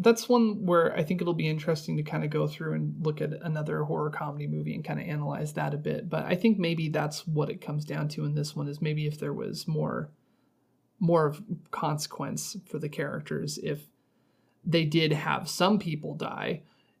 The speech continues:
it didn't even have to be the main characters, but, eh, 'cause it, at least until you get to the end of the movie, it seems like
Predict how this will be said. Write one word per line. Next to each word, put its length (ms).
it 120
didn't 180
even 140
have 180
to 60
be 120
the 100
main 220
characters, 640
but, 360
eh, 180
'cause 220
it, 240
at 160
least 460
until 320
you 180
get 260
to 220
the 240
end 220
of 140
the 80
movie, 600
it 140
seems 500
like 240